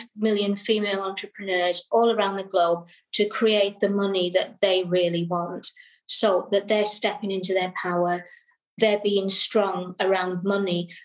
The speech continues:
and they're also able to use it to create an impact they want and enjoy more time having the lifestyle they want. 'Cause at the end of the day,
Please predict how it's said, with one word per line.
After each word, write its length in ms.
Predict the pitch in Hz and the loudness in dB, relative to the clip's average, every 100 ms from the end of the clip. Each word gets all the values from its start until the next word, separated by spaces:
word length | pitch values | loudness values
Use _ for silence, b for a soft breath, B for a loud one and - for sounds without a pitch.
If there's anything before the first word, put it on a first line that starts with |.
| B | B
and 100 | 190 | -2
they're 140 | 202 214 | 0 2
also 360 | 214 208 214 | 0 0 0
able 260 | 196 196 190 | 2 2 -2
to 160 | 185 | -2
use 320 | 202 208 208 190 | 0 4 4 0
it 100 | 180 | -4
to 140 | 190 | -8
create 400 | 185 214 196 185 | -4 0 2 2
an 80 | 190 | 0
impact 520 | 220 226 - 185 - | 0 -2 -4 -6 -4
they 140 | 180 | -4
want 380 | 175 175 175 208 - B B | -2 -4 -4 -6 -10 B B
and 100 | - | -2
enjoy 420 | 214 214 214 220 214 | 2 2 2 2 2
more 220 | 208 202 | 0 -2
time 340 | 196 220 202 | -2 -2 -2
having 200 | 196 196 | -2 -2
the 80 | 196 | 0
lifestyle 640 | 196 262 254 - 233 196 | 0 -2 -2 -2 0 0
they 120 | 190 185 | 2 2
want. 320 | 185 185 180 | 0 -2 -6
'Cause 140 | - | -4
at 140 | 220 - | -2 0
the 100 | 240 | 0
end 240 | 233 226 | 0 0
of 80 | 220 | 0
the 140 | 226 | 0
day, 420 | 226 247 226 196 | 0 0 0 0